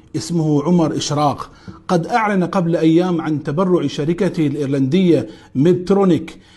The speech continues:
بحقوق الملكية الفكرية لهذا الجهاز ومنحها مجانا لكل دول العالم لإنقاذ أرواح أكبر قدر ممكن من البشر. أخبروهم أن فريق جامعة جون هوبكنز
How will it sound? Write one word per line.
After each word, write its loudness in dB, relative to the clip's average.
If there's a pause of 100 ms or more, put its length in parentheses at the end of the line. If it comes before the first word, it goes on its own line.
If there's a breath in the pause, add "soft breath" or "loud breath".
(140 soft breath)
بحقوق 0
الملكية 2
الفكرية 0
لهذا -2
الجهاز -2 (260 loud breath)
ومنحها 2
مجانا 2 (240 loud breath)
لكل -2
دول 0
العالم 0 (440 loud breath)
لإنقاذ 0
أرواح -2
أكبر -2
قدر 0
ممكن 2 (100)
من 2
البشر. -2 (480 soft breath)
أخبروهم 4
أن 4
فريق 0
جامعة 0
جون 0
هوبكنز 0